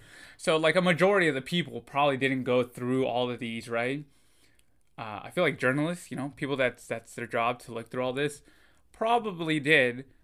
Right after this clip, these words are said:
But for the most part, the biggest story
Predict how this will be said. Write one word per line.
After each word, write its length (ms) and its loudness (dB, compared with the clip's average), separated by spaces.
But 100 -4
for 160 -2
the 60 -4
most 380 -2
part, 440 0
the 140 2
biggest 440 2
story 500 2